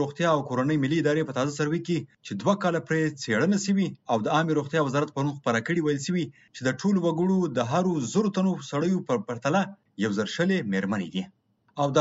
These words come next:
افریقایي هیوادونو د روغتیايي چارو مسؤلین په دې لویه وچه کې د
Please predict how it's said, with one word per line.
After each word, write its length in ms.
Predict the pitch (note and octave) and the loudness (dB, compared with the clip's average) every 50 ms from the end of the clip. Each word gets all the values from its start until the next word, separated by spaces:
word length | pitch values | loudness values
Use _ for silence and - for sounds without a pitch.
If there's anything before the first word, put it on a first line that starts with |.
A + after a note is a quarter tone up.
| D3 | 2
افریقایي 380 | C#3+ C#3 D3 C#3+ D3 E3+ G3 G#3 E3+ | 2 -2 -2 0 2 2 2 2 2
هیوادونو 380 | E3+ E3 E3 D#3+ D#3 F3 F3+ E3+ | 2 2 2 2 2 0 0 2
د 120 | D3 D3+ | 4 2
روغتیايي 320 | D3+ D3 D3 - D#3+ E3+ D#3+ | 2 2 2 -2 -2 -2 0
چارو 240 | E3 E3 D#3+ D#3 D3 | 2 2 2 2 2
مسؤلین 340 | C#3 C3+ C#3 D3 D3+ D#3+ E3 D#3+ D#3 | 0 -2 -2 -2 -2 0 -2 -2 -4
په 60 | D3+ C#3+ | -2 -2
دې 80 | C#3 C#3 C3 | 0 0 2
لویه 160 | C#3 D3 D3 C#3+ | 2 2 2 2
وچه 200 | D3+ D#3 D3+ D#3 D3 C#3+ | 0 0 0 -2 -4 -4
کې 220 | - - D#3+ D3 B2+ | -4 -4 -4 0 0
د 80 | B2 | -2